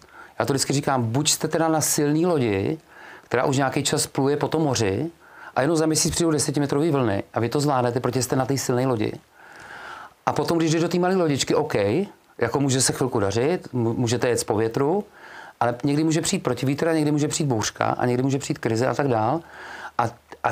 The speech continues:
na té malé lodi se to málo kdy dáš, jako. To znamená, ta síla té značky a té pověsti, ta přitahuje pozornost klientů.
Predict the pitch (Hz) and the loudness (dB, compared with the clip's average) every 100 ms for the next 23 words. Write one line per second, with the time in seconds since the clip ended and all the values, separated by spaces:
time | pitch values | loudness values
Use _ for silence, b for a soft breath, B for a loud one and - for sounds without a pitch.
0 | 120 131 156 156 147 139 135 131 131 151 | 0 0 0 2 2 2 0 -2 -2 0
1 | 151 135 127 131 139 127 104 101 - - | 2 2 2 2 2 2 0 -2 -6 -6
2 | - - _ _ B B B B B B | -10 -12 _ _ B B B B B B
3 | 117 127 156 160 170 143 - - - 160 | -2 2 2 2 0 2 2 2 2 2
4 | 156 156 180 160 151 - - 139 143 156 | 2 2 2 2 2 0 0 0 0 0
5 | 165 147 123 - 107 104 - B B B | 2 2 2 2 0 -2 -4 B B B
6 | - - 143 165 165 170 151 135 143 156 | -4 0 0 2 2 2 0 2 2 0
7 | - 127 117 117 | 0 0 0 -2